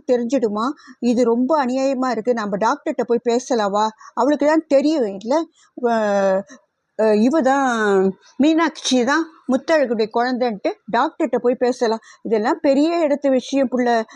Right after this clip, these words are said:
வேணாம்" அப்படின்ட்டு அந்த அவ தோழி சொல்றா. ஆனா இவ கேட்கல. இவ டாக்டர்கிட்ட போறா. அ, டாக்டர்கிட்ட போய் டாக்டர்கிட்ட, "இது மாதிரி நீங்க என்ன செய்வீங்களோ எனக்கு தெரியாது. கண்டிப்பா இவங்களும் முத்தழகும் பூமியும்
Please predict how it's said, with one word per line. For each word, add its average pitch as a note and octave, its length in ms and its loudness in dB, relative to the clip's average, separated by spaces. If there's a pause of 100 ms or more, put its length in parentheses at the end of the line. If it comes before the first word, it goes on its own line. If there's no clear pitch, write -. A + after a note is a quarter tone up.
(160)
வேணாம்" B3+ 540 0
அப்படின்ட்டு A3+ 580 0
அந்த G#3 400 0
அவ G#3 540 0
தோழி C4 340 2 (140)
சொல்றா. G#3 260 -2 (360)
ஆனா A3+ 280 -2
இவ B3 180 2 (160)
கேட்கல. B3+ 460 2 (340)
இவ A3+ 160 0
டாக்டர்கிட்ட A#3 540 -2 (100)
போறா. G#3 320 -2 (140)
அ, G#3+ 40 -2
டாக்டர்கிட்ட A3 580 -2
போய் A#3 380 0 (260)
டாக்டர்கிட்ட, C4 500 -2 (300)
"இது A#3 240 0
மாதிரி C4 380 0
நீங்க A3 240 0
என்ன G#3+ 420 2 (140)
செய்வீங்களோ B3+ 560 2
எனக்கு A3 300 -4 (100)
தெரியாது. A#3 680 0 (400)
கண்டிப்பா A3+ 760 0 (260)
இவங்களும் C4+ 580 2
முத்தழகும் C#4+ 640 0 (400)
பூமியும் C#4+ 480 2